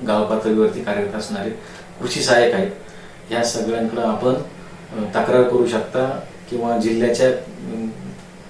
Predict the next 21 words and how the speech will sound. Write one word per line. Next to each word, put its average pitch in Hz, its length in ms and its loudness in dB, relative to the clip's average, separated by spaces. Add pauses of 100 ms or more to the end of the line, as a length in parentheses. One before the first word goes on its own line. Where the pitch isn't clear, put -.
(360)
कार्यालयामध्ये 120 720 4
नियंत्रण 113 500 2
कक्ष - 200 -4
कार्यरत 110 480 4
आहे, 107 180 -2 (340)
तिथं - 160 -4
सुद्धा - 240 -2
आपण 220 220 0
संपर्क 208 480 -2
करू 202 160 0
शकता. - 300 -8 (680)
हा 113 100 -4
झाला 117 240 2
बफर 120 440 0
स्टॉकच्या - 380 0
बाबतीत - 400 0
वर्षभर 117 460 0 (580)
रासायनिक 117 400 0
खतांचा 110 480 0
पुरवठा 117 600 0
सुरळीत 117 420 6